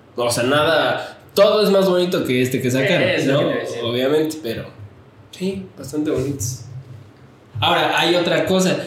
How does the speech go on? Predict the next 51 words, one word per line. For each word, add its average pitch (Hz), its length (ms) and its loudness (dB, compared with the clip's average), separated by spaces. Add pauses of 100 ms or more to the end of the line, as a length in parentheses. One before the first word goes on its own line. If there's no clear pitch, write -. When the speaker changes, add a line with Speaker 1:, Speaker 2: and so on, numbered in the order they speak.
(120)
Speaker 1:
No 165 100 4
sé 180 140 4
si 190 160 2
viste 180 300 2
que 165 100 0
hace 165 140 0
unas 165 180 2
semanas 151 560 2
la 131 160 0
sep 151 240 0
lanzó 135 300 0
una 143 180 -2
convocatoria 127 760 -4
para 113 600 -2 (120)
las 127 160 0
nuevas 139 280 2
ilustraciones 123 540 -2
de 127 80 -2
los 113 240 -6
libros 127 300 -2
de 117 80 -2
texto, 131 360 -4
pero 110 200 -4
no 107 100 -6
iban 110 260 -6
a 104 120 -12
pagar. 127 320 -6 (360)
Y 127 120 4
nadie 143 400 4
quiso 135 200 2
Speaker 2:
Y 151 60 4
nadie 151 280 4
quiso 143 220 2
Speaker 1:
participar, 156 220 2
¿no? 147 160 2
Y 160 80 2
le 143 80 0
Speaker 2:
participar. 127 120 0
Speaker 1:
tiraron 139 360 0
hate. 160 240 -4 (180)
Y 143 140 2
ahora 165 320 4
que 165 80 2
sacó 147 400 0
esto, 156 400 0
todos 185 380 2
están 165 260 0
subiendo 160 380 0
de 131 180 0
a 131 120 2
gratis 165 600 2